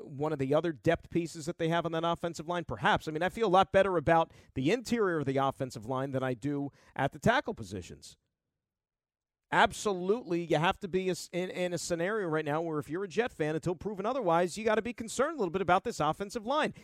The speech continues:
Everything has been great up until this point, right? You love the defense, you love the quarterback, you love the wide receivers, everything. But this whole thing could collapse if the offensive line does not provide that foundation,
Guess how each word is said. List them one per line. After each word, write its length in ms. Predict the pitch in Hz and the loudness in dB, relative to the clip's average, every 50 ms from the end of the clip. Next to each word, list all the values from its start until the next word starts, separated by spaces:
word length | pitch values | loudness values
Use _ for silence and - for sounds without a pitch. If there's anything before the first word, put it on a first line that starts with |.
| - - - | -16 0 4
Everything 420 | 170 208 220 302 - - 285 294 | 4 4 4 2 -2 -2 -4 -2
has 140 | 294 262 208 | -2 -4 -4
been 180 | 208 269 254 | -4 -8 -6
great 240 | 202 220 269 285 294 | 2 6 6 8 8
up 100 | 294 - | 6 2
until 200 | 226 160 175 175 | 0 -4 -4 -2
this 180 | 156 156 131 - | -2 -2 -4 -4
point, 320 | - - 147 127 98 - - _ _ _ _ _ _ _ _ _ _ | -8 -8 -8 -6 -8 -10 -14 _ _ _ _ _ _ _ _ _ _
right? 240 | 151 180 220 262 - | 6 6 6 6 4
You 100 | - 160 | 0 2
love 280 | 151 175 233 294 262 226 | 6 8 8 8 8 4
the 80 | 285 | -2
defense, 560 | 247 277 285 277 233 - 240 214 160 139 - 160 | 0 0 0 0 2 2 2 0 2 0 -2 0
you 60 | 165 | 4
love 180 | 202 254 240 | 4 4 4
the 80 | 269 226 | 2 -4
quarterback, 520 | - 208 262 277 254 180 208 196 165 - | 0 4 6 6 6 6 4 2 4 2
you 60 | 165 170 | 2 0
love 140 | 233 240 | 0 0
the 80 | 220 254 | -2 -2
wide 280 | 214 240 247 254 254 226 | 0 2 4 4 2 0
receivers, 920 | 233 208 - - 262 285 285 226 202 180 151 139 120 113 101 - - - - - _ _ _ _ _ | -2 -8 -4 -4 -2 -4 -2 -4 -4 -4 -4 -4 -6 -8 -12 -14 -16 -18 -20 -20 _ _ _ _ _
everything. 680 | - 254 294 269 254 247 180 - - 165 135 104 82 78 _ _ _ _ _ _ _ _ _ _ _ _ - | 6 8 8 8 6 -2 -4 -2 -2 -4 -4 -4 -8 -14 _ _ _ _ _ _ _ _ _ _ _ _ -2
But 240 | 170 151 113 107 | -2 -2 -2 0
this 260 | 123 202 254 - - - | 2 2 2 2 0 -10
whole 380 | - - 196 233 240 240 220 | -10 -4 -2 0 0 0 -2
thing 320 | - - _ 220 240 233 - | -8 -12 _ -12 -12 -6 -6
could 180 | 208 185 - | -6 -4 -2
collapse 760 | - 156 185 190 220 262 269 202 180 - - - - - - _ _ _ _ _ _ _ _ _ _ _ _ _ _ _ _ | 0 2 2 2 2 2 0 0 -4 -8 -12 -18 -18 -18 -20 _ _ _ _ _ _ _ _ _ _ _ _ _ _ _ _
if 80 | 165 - | -6 -4
the 160 | - 180 214 | -2 0 2
offensive 460 | 233 220 - - 214 202 - 185 165 | 0 0 -2 -2 -6 -6 -8 -8 -4
line 280 | 180 208 208 202 190 160 | -2 -2 -2 -2 -4 -4
does 240 | 143 160 139 117 131 | -6 -8 -8 -8 -10
not 400 | 156 160 170 180 185 180 - _ | -6 -2 0 0 0 -2 -4 _
provide 420 | - 185 151 156 170 175 165 147 | -10 -8 -2 0 0 0 0 0
that 160 | 151 151 156 | -2 -2 -4
foundation, 800 | - - 160 160 156 143 143 151 165 156 - - 127 123 123 | -4 -6 -8 -8 -6 -2 -2 -2 -2 -2 -6 -10 -12 -12 -12